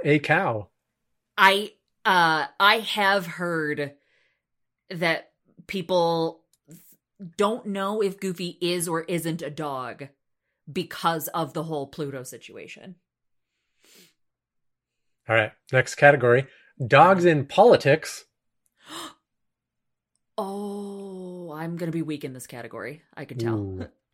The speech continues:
Speaker 1: Who are the current president's dogs?
Speaker 2: <laughs>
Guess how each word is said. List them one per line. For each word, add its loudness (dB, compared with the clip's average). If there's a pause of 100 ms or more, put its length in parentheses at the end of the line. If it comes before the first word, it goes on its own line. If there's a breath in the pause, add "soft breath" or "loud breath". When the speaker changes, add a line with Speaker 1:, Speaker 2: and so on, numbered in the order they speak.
(120)
Speaker 1:
Who 6
are 12
the 6
current 4
president's 4
dogs? 4
Speaker 2:
<laughs> -16